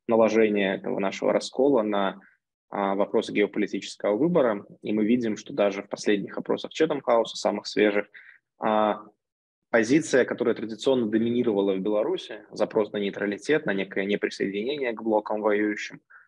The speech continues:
Так вот, даже такое, казалось бы, очень присущее белорусам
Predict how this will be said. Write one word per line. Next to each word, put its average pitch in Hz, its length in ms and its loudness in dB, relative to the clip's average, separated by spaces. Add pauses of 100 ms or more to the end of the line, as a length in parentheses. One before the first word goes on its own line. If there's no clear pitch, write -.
(140)
Так - 140 -2
вот, 120 120 0
даже 127 380 4 (180)
такое, 110 840 2
казалось 107 380 0
бы, 107 80 -4
очень 107 200 -10
присущее 110 540 -2
белорусам 104 580 2